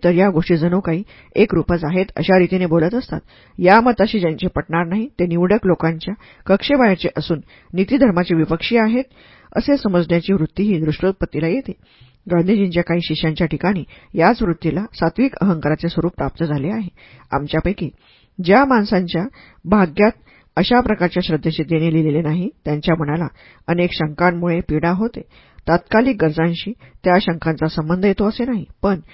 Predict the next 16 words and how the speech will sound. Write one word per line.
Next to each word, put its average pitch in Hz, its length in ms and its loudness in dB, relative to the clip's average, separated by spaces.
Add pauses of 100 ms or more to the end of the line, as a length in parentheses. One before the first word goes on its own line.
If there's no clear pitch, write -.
(220)
तत्वज्ञान 180 560 2
हे 208 200 -2
व्यक्तिदृष्ट्या 196 680 0
नैतिक, 165 360 -2 (380)
समाजदृष्ट्या 180 720 2
परिणामकारक 190 640 -2 (460)
व 175 100 0
सुसंगत 208 580 0
असावे 175 300 -2 (120)
अशी 220 220 -4
इच्छा 180 280 -4
मनात 170 340 -2
उद्भवणारच. 185 480 -4 (480)
अशा 262 280 2
शंकांच्या 175 480 -2
तावडीतून 165 460 -2